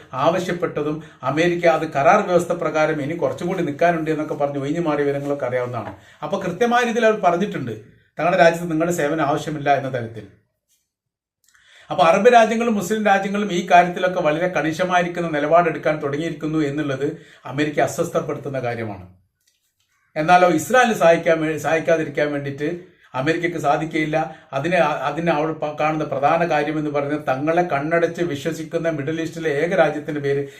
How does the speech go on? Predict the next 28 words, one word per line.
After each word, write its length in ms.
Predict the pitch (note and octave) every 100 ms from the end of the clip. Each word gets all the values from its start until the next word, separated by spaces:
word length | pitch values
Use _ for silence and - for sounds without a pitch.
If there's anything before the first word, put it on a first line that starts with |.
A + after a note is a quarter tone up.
| -
ഇസ്രായേൽ 360 | B2 C3 D3+ D3+
എന്നാണ്. 400 | C#3+ C#3+ C#3+ C#3+ - -
ഇസ്രായേലുമായിട്ട് 680 | A#2+ E3 F#3 F3 E3+ E3 E3
ഇസ്രായേൽ 420 | D#3+ C#3+ D#3+ E3 C3+
തകരുകയോ 600 | C3 D#3 E3 E3+ F3 F3 - _ _
ഇസ്രായേലുമായിട്ട് 640 | - C#3+ E3 D#3+ D#3+ D3+ D3+
ബന്ധമില്ലാത്തൊരു 720 | C3 C3+ E3+ D#3+ D#3+ D#3+ D3
സാഹചര്യം 420 | C#3+ D3 D#3 D#3+
വരികയോ 240 | D#3 D3 D#3
ചെയ്താൽ 340 | D3+ D3 C#3+
മിഡിൽ 340 | D3 F3 B3
ഈസ്റ്റിലേക്ക് 600 | G#3 - D3 D3 C#3+ D3 C#3+ - _
തങ്ങൾക്ക് 380 | C3 C#3+ D3 D3
ധൈര്യമായിട്ട് 600 | C3+ D#3 G3+ D#3 C#3 C#3
പ്രവേശിക്കാൻ 720 | D3+ - C3+ F3 F3 D#3 C#3 C3+
പറ്റാത്തൊരു 460 | B2+ D3 D3 D3
സാഹചര്യം 520 | - B2+ C3+ D3 D3 C3+
ഉണ്ടാകുമെന്ന് 540 | C3 C#3 C3+ C3+ C3+ - _ -
പല 160 | D#3+ G#3
ഘട്ടങ്ങളിലും 480 | D#3+ - C#3+ C#3+
അമേരിക്ക 320 | B2+ C3 - C#3
പറഞ്ഞതാണ്. 480 | A#2+ A2+ A2 G#2 - - -
അതുകൊണ്ടാണ് 420 | C#3+ F3 E3+ E3+
ശരി 320 | E3+ C#3+ E3
ഏതാണെന്നോ 440 | E3+ E3+ E3+ F3 F3
തെറ്റെന്നോ 420 | C3+ - D#3+ D#3+
നോക്കാതെ 840 | D#3+ C#3+ C#3+ D3 F#3 F#3 F#3 D#3
തന്നെ 260 | C#3+ D3